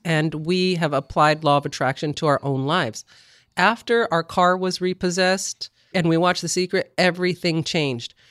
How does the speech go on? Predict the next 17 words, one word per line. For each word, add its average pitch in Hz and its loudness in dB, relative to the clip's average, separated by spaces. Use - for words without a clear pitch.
We 180 -4
started 170 -2
setting 156 0
intentions. 170 -2
We 147 -4
started 151 -2
working 147 -4
on 160 0
our 160 -2
own 165 -2
energy. 180 0
We 143 -2
started 147 -4
clearing 165 0
up 160 -2
past 196 0
energy. 139 -2